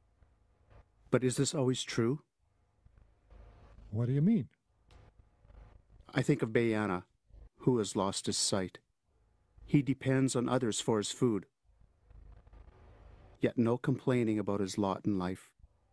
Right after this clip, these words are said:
Speaker 1: His heart is pure as gold. Why should he suffer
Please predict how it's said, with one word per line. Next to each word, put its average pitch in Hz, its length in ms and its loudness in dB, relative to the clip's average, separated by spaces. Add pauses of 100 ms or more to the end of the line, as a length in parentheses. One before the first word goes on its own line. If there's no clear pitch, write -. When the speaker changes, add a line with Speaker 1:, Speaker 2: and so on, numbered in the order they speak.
(600)
Speaker 1:
His - 300 0
heart 147 320 2
is 151 180 -2
pure 135 280 0
as 123 100 -6
gold. 95 380 -4 (2250)
Why 147 280 6
should 147 300 -2
he 156 260 0
suffer 90 540 -2